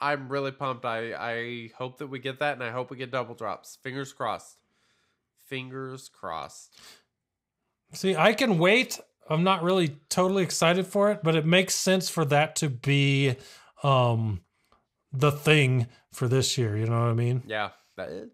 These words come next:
Speaker 1: be good. I wouldn't mind at all. And so this is right. I know we talked about this already, but the Grand Arena, that they said that the Grand Arena is a stepping stone towards, you know, figuring out what, who the best player in Swugga is or something like that.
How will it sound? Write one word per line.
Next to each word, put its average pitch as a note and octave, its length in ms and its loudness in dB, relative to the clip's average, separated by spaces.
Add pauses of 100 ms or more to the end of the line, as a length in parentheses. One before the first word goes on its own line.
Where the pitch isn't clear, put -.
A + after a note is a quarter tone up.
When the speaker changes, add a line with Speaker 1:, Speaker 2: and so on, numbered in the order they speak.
(100)
Speaker 1:
be B3+ 80 -16
good. F#2 320 -16 (320)
I A#2 100 -6
wouldn't F3 220 -8
mind F3 240 -6
at F3 80 -6
all. D#3+ 360 -6 (340)
And G3 280 2 (140)
so G#3+ 200 2
this B3+ 260 -6
is E3+ 60 -6
right. D#3+ 200 2
I D#3 140 0
know F#3 140 0
we F3 120 -2
talked C#3 220 -2
about A#2 220 -8
this - 120 -20
already, A2+ 300 -6
but A#2 220 -12
the C3+ 100 -6
Grand D3+ 320 -2
Arena, D3 400 -4 (760)
that D#3+ 180 -4
they A3+ 160 2
said A3 320 0
that E3+ 160 -4
the E3 80 -2
Grand G#3+ 340 0
Arena E3 300 -2
is D3 260 -6
a D#3 120 -2
stepping F#3+ 760 -4
stone A#2+ 680 -8 (100)
towards, B2 1080 -8 (540)
you C#3+ 80 -12
know, C3+ 160 2
figuring D3+ 460 -2
out C3+ 320 -2
what, B2+ 220 -6
who C3 120 -10
the A#2+ 240 -6 (100)
best - 360 -4
player B2 420 -2
in B2 80 -6
Swugga C3 420 -8
is B2 280 -8
or B2 80 -12
something B2 320 -12
like B2+ 220 -10
that. C3 260 -4